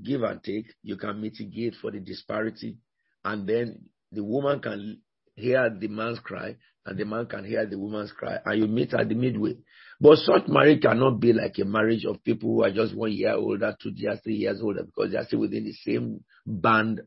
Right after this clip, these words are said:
of, of, uh, of age, and their reasonings are not, you know, they are still within the same band of reasoning. So you must know that those of you want to get married, don't just say that,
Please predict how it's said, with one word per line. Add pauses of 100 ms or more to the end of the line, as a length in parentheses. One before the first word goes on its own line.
of, (560)
of, (280)
uh, (300)
of (100)
age, (680)
and
their
reasonings
are
not, (120)
you
know,
they
are
still
within
the
same (720)
band
of
reasoning. (640)
So
you
must
know
that
those
of
you
want
to
get
married,
don't
just
say
that,